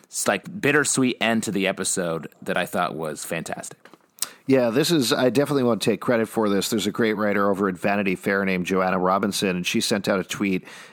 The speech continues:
Speaker 2: after the last episode, but I, I know she was talking about this one as well, where she did a still from Lost, a still from The Leftovers, and a still from Watchmen, and the text was, "My favorite romance author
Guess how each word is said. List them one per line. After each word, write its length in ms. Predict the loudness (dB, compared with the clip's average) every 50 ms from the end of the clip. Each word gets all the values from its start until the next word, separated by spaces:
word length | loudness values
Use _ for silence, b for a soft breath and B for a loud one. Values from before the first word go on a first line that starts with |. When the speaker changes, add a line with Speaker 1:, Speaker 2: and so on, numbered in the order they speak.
| B B
Speaker 2:
after 260 | 0 0 2 2 2
the 100 | 2 2
last 480 | 2 2 2 2 2 2 2 0 0 0
episode, 500 | 0 0 -2 -2 0 0 0 -2 -2 -2
but 140 | 0 0 0
I, 180 | 0 -2 -4 -2
I 100 | -2 -2
know 220 | 0 2 2 2 2
she 100 | 2 0
was 140 | -2 0 0
talking 260 | 2 2 2 2 0
about 200 | 0 0 0 0
this 180 | -2 -2 -2 -2
one 140 | -2 0 0
as 160 | -2 -2 0
well, 400 | 0 2 2 2 2 2 0 B B B B B B B B
where 140 | B 0 0
she 140 | 0 0 0
did 180 | 0 0 0 0
a 120 | 0 0
still 380 | -2 -2 0 0 0 0 0 0
from 200 | -2 -2 0 2
Lost, 500 | 2 2 4 4 4 2 2 0 -4 -6
a 40 |
still 260 | -4 -4 -2 -2 -2 -2
from 140 | -2 -2
The 60 | 0 0
Leftovers, 580 | 0 0 0 0 0 0 0 0 0 -2 -4 -4
and 80 | -4
a 40 | -6
still 340 | -4 -2 0 0 0 0 -2
from 540 | -2 -2 0 0 2 0 0 -2 -4 -6 -8 B B B B B B
Watchmen, 760 | 0 2 2 2 0 0 -2 -2 0 0 0 0 -2 -4 -8 B B B B B B
and 180 | -2 -2 -2
the 60 | -2 -4
text 380 | 0 0 0 0 0 -2 0
was, 260 | 2 2 2 0 0
"My 180 | -2 -2 -2 -2
favorite 500 | -2 0 0 2 2 2 2 0 0 0 0
romance 600 | 2 2 2 4 4 2 2 2 0 0 -2 -2
author 640 | 0 2 2 2 2 2 0 0 0 0 -2 -4